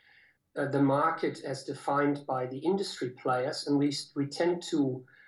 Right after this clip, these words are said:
uh, black box what happens in the wider world of the consumers and the, um, the everyday use of the technology, uh, be it in business or be it at the, uh, sort of private use, uh, with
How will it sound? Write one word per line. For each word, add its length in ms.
uh, 140
black 500
box 580
what 160
happens 520
in 120
the 80
wider 360
world 260
of 100
the 80
consumers 720
and 180
the, 200
um, 280
the 140
everyday 580
use 320
of 200
the 80
technology, 880
uh, 140
be 220
it 80
in 160
business 400
or 180
be 160
it 120
at 160
the, 220
uh, 280
sort 220
of 120
private 440
use, 320
uh, 160
with 140